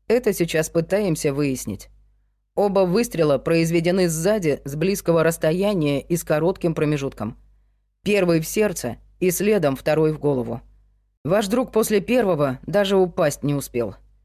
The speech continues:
Выстрелы были смертельные. Оба чрезвычайно точные. Крови немного, то есть смерть мгновенная. "Пожалуйста",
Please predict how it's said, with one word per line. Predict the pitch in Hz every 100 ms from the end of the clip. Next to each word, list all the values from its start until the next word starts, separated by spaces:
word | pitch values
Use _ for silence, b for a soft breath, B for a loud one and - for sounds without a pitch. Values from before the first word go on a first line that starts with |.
| _ _ _
Выстрелы | 147 175 185 175 156 139 -
были | 165 170
смертельные. | 147 147 - 131 123 117 113 - _ _ _ _
Оба | 196 196 139 120 -
чрезвычайно | - 170 165 165 - 202 160
точные. | - 127 - 101 98 - _ _ _ _ _ -
Крови | 202 233
немного, | 160 143 139 127 117 - _ _ _
то | -
есть | 180 175 -
смерть | - 175 196 147 -
мгновенная. | 143 147 147 139 135 117 101 92 - _ _ _ _ _ _ _ _ _ -
"Пожалуйста", | 170 156 160 131 120 - 110